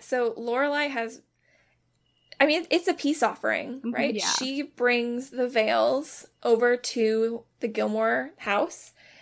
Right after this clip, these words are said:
Speaker 1: and she comes in and she just says, like, "I want your opinion on these veils."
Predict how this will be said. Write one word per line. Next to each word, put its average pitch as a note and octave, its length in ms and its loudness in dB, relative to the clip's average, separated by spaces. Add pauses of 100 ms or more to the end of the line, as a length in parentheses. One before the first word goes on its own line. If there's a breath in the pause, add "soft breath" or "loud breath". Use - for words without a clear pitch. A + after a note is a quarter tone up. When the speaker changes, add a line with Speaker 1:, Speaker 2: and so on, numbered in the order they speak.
(240 soft breath)
Speaker 1:
and G#3+ 160 2
she A#3 160 -2
comes B3 340 -2
in A#3+ 220 0
and B3 160 -6
she A#3+ 160 -6
just A#3 260 -4
says, A#3+ 460 2
like, A3+ 300 -4
"I B3+ 160 2
want C4+ 280 -6
your C#4 160 -4
opinion C#4 560 -6
on A#3 240 -6
these C4 220 -8
veils." C#4+ 580 -4